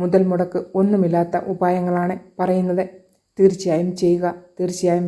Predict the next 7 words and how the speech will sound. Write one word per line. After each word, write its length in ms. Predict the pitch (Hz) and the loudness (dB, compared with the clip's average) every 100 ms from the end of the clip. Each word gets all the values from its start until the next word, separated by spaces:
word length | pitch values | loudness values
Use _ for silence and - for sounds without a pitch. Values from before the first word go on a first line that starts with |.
| 175 | 0
വീഡിയോ 240 | 175 180 202 - 190 | 0 0 -4 -2 0
എൻഡ് 160 | 185 175 | 2 2
വരെ 160 | 170 175 | 2 2
കാണുക. 280 | 170 175 175 - - _ _ _ _ _ _ 233 | 0 2 0 0 -18 _ _ _ _ _ _ 4
ഈ 100 | 262 | 4
ഫലങ്ങൾ 380 | 190 180 175 185 - - 185 | 6 4 6 4 0 -2 2
എല്ലാ 220 | 196 202 | 4 4